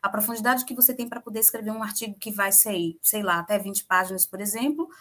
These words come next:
não vai ser a mesma que você tem pra escrever uma tese. Eu diria que nesse momento da minha fala, essa seria uma das diferenças mais significativas. E aí,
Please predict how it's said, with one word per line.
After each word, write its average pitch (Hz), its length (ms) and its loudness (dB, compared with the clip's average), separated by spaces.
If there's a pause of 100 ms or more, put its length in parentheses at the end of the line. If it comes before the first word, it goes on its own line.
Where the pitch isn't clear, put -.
(220)
não 262 120 -2
vai 269 80 4
ser 262 140 8
a 277 60 2
mesma 240 300 2
que 262 140 -6
você 262 200 0
tem 240 160 -12
pra 240 120 -6
escrever 226 420 2
uma 247 200 -4
tese. 131 420 -12 (100)
Eu 208 100 -4
diria 220 300 -2
que 240 100 -6
nesse 247 320 4
momento 202 360 -2
da 196 100 -2
minha 202 180 -6
fala, 240 320 -2
essa 254 220 0
seria 247 640 -2 (140)
uma 220 220 -8
das 214 320 -4
diferenças 208 720 -2
mais 196 460 -2
significativas. 247 1160 -2 (800)
E 294 140 6
aí, 320 680 4